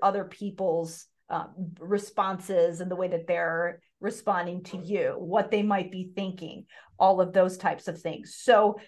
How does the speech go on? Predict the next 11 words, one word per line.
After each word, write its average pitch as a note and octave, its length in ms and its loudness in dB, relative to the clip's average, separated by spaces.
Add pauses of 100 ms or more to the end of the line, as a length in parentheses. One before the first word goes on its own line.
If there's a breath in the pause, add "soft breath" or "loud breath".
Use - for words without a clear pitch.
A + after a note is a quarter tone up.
(160 loud breath)
those C4+ 480 2 (100)
things A#3 580 -6 (240)
require A3 480 6
you G#3+ 240 -2
to G3 220 -8
problem C4 420 2
solve A3+ 320 4
and G3+ 120 2
be G#3+ 140 -4
very F3 320 0
flexible. F#3 680 -2